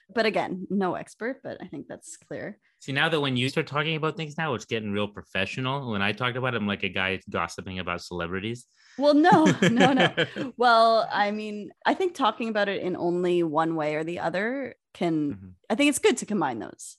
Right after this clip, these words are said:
Speaker 1: It's good to combine
Speaker 2: No,
Speaker 1: those
Speaker 2: it's
Speaker 1: 'cause it brings,
Speaker 2: absolutely
Speaker 1: like, a
Speaker 2: good.
Speaker 1: real
Speaker 2: Yes.
Speaker 1: thing to what is otherwise.
Speaker 2: I
Speaker 1: Yeah.
Speaker 2: No, that's the whole purpose here. And I wanna say that the reason I wanted to go into all these details of the case is, one, I mean, I followed it so deeply. <laughs> I wanted to share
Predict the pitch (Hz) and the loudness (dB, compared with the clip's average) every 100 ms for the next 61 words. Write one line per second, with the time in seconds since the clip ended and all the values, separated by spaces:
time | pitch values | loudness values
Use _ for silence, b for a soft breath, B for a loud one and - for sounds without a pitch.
0 | - - 226 - 214 165 160 131 - 127 | -16 -10 -10 -6 -2 0 2 2 2 2
1 | 170 226 - - - 175 190 190 175 175 | 4 4 6 4 2 0 0 2 0 -2
2 | 113 82 - - 180 139 170 - - - | -2 -4 -4 -2 -2 -2 -8 -10 -8 -2
3 | 170 156 147 147 165 151 165 - 170 151 | 0 0 -4 -4 -2 -2 -4 -4 -4 -4
4 | 143 135 - - - _ - - 127 120 | -6 -8 -10 -12 -16 _ -12 -6 -2 0
5 | 113 - - 110 104 - 117 107 98 - | 0 -2 -4 -2 -2 -2 -2 0 -4 -6
6 | 85 78 - 123 135 160 151 151 131 104 | -8 -8 -4 0 2 0 0 -2 -2 -2
7 | 117 127 123 113 113 113 104 107 101 104 | -2 -2 -2 -2 0 -2 -2 -4 -2 -4
8 | 117 101 107 113 101 98 95 92 87 85 | -4 -6 -4 -8 -8 -8 -6 -6 -6 -8
9 | - 85 - - - 90 82 - - 104 | -12 -14 -16 -16 -10 -8 -10 -16 -4 0
10 | 101 92 - - _ - 131 120 104 98 | 0 -2 -8 -16 _ -2 0 2 0 -2
11 | 95 87 80 - 80 80 80 - _ - | -6 -6 -8 -6 -6 -6 -8 -10 _ -14
12 | - 82 78 95 104 87 98 107 101 104 | -10 -10 -8 -10 -10 -8 -4 0 2 0
13 | 87 85 - 95 87 | 0 -6 -4 -2 -2